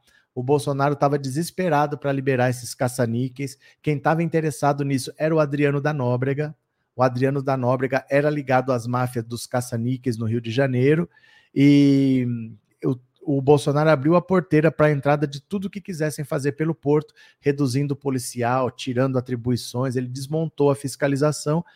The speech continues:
Agora o governo federal vai ter que agir, né? Ah, Moura, qual foi a coisa que Bolsonaro não afrouxou?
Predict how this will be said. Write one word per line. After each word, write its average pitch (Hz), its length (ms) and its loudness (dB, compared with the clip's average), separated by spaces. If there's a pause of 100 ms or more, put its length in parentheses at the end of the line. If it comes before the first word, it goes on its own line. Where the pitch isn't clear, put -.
(140)
Agora 156 300 2
o 139 60 -2
governo 143 260 0
federal 139 380 0
vai 135 120 -2
ter 139 140 -6
que - 100 -8
agir, 104 400 -4 (240)
né? 165 320 0 (1160)
Ah, 139 760 6
Moura, 190 360 6
qual 190 220 4
foi 202 180 2
a 190 60 4
coisa 185 340 0
que 170 140 -4
Bolsonaro 165 540 -2
não 170 260 4
afrouxou? 151 760 2